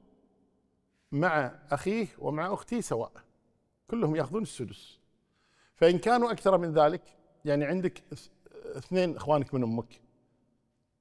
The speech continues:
يشتركان في السد-، في الثلث، عندك سبعة إخوانك من أمك، صبيان وبنات، كلهم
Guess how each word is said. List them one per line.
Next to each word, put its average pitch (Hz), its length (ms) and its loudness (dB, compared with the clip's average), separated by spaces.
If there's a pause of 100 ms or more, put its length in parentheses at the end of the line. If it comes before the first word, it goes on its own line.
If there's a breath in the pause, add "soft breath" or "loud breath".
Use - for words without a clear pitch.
(160)
يشتركان 156 480 2
في - 120 -10
السد-، 156 400 -8
في 147 120 -6
الثلث، 120 500 -4 (760)
عندك 160 260 -2
سبعة 127 420 0 (120)
إخوانك 143 320 0
من 135 100 0
أمك، 117 200 -2
صبيان 160 360 0
وبنات، 135 400 -2 (100)
كلهم 190 440 -2